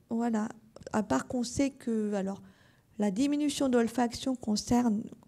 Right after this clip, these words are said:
euh, une, à peu près dix pour cent des gens. Il y en a aussi qui souffrent d'anosmie. Alors, pour quelles raisons les gens deviennent anosmiques ? Ça, c'est une vraie question. Euh, c'est ouvert. Ça peut être un problème au niveau, euh, central,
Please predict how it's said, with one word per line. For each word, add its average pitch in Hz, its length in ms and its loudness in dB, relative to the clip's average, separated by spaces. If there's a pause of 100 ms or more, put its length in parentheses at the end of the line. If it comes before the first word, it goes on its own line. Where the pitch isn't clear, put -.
(280)
euh, 196 180 -2
une, 190 320 0
à 202 100 0
peu 202 120 2
près - 200 0
dix 202 140 -10
pour - 180 -8
cent 226 200 0
des 208 160 2
gens. 240 260 0 (720)
Il 226 80 0
y 226 40 6
en 214 100 4
a 220 80 4
aussi 226 340 0
qui 240 160 -8
souffrent 240 380 -2
d'anosmie. 214 640 0 (500)
Alors, 190 120 -6
pour - 180 -10
quelles 302 220 2
raisons 269 340 0
les 240 140 -2
gens 220 140 -2
deviennent 202 280 -4
anosmiques ? 196 560 -4
Ça, - 100 -12
c'est - 140 -16
une 185 140 -4
vraie 214 240 -4
question. 240 420 -10 (560)
Euh, 202 160 -2
c'est 220 180 -2
ouvert. 214 440 0
Ça 208 120 -6
peut 196 120 -6
être 202 140 -6
un 196 100 -2
problème 214 500 0
au 214 80 0
niveau, 214 500 0
euh, 202 220 -2
central, 240 520 -4